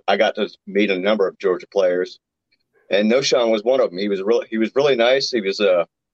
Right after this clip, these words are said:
just as polite as can be, and I had a couple interactions with him. And I, t-, the se-, the second one, I was, was getting close to the draft, and I told him, you know, Denver's, Denver's for-, uh, Denver's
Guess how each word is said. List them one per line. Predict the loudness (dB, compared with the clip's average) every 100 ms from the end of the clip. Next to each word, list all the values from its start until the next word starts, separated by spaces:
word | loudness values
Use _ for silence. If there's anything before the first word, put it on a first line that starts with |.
| _ _
just | -10 -8
as | -8 -12 -18 _ _ _
polite | 2 2 0
as | -4
can | -2
be, | 0 0 -2 -6 _ _ _ _ _ _ _
and | 0
I | 2
had | 2
a |
couple | 0 2 2
interactions | 4 4 2 -2 -6 -2
with | 0
him. | 0
And | 2
I, | 0
t-, | -2 -18 _ _ _
the | -4
se-, | -2 -4
the | -6
second | -2 -2 0
one, | 0 0
I | 2
was, | 2 0 -6
was | -8 -10 _
getting | -2 -2 -12 _ _ _ -2
close | -2 0
to | -4
the |
draft, | 0 2 2 0
and | -2
I | 0
told | 2 2 0
him, |
you | 0
know, | 2 2 -2 _ _ _ -2
Denver's, | 0 -2 -4 _ _ -2
Denver's | 0 -2 -2
for-, | -2 -2 0
uh, | 2 2 0 _ _ _ _ _ _ _ _ _ _ _ _
Denver's | -2 0